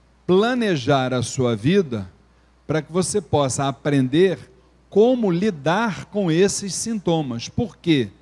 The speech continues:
Todos nós temos. A gente, às vezes, pode até adiar esse compromisso, mas a gente não consegue se evadir dele. Se não for hoje,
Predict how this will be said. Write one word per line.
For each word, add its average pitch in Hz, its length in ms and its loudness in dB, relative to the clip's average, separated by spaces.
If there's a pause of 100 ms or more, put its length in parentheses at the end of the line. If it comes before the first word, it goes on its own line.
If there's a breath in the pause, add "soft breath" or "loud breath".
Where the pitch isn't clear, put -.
(680 soft breath)
Todos 233 480 0
nós 208 400 -2
temos. 170 720 -2 (680)
A 147 100 -2
gente, 180 420 2
às 139 160 -2
vezes, 185 400 2
pode 190 280 0
até 196 240 0
adiar 196 880 -2
esse 156 320 -2
compromisso, 131 960 -2 (500 soft breath)
mas 143 280 -2
a 151 60 0
gente 156 300 -2
não 175 380 -2
consegue 190 680 -2
se 196 320 -4
evadir 190 1000 2
dele. 113 480 -2 (1300 soft breath)
Se - 180 -8
não 180 140 2
for 156 300 2
hoje, 170 560 6